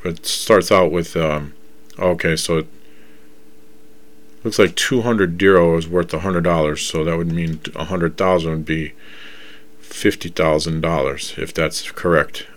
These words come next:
Um, anyway, so I O bit comp-, I O bit forums compromised. Members received ransomware,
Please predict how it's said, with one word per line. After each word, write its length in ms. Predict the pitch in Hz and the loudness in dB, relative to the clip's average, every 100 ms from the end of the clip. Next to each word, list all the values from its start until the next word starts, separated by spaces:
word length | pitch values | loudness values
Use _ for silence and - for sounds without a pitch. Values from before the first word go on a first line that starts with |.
| - | -4
Um, 340 | 95 87 82 - | 0 2 0 0
anyway, 300 | 104 95 85 | 2 4 4
so 240 | - 92 - - - - | 4 2 2 -10 -14 -8
I 180 | - 98 | 2 6
O 120 | 101 | 8
bit 640 | 90 98 98 - - - - | 8 8 6 4 -8 -12 -2
comp-, 360 | 95 87 - - | 0 0 -2 2
I 60 | 101 | 4
O 120 | 101 | 6
bit 220 | 101 90 | 6 4
forums 320 | - 101 90 | 2 0 0
compromised. 760 | - 104 92 98 98 95 90 95 | 2 2 2 2 4 4 4 2
Members 340 | 92 90 85 | 2 2 0
received 440 | 82 - 92 87 - | -2 0 2 2 0
ransomware, 760 | 107 107 - 101 98 95 95 | 2 2 0 2 6 6 4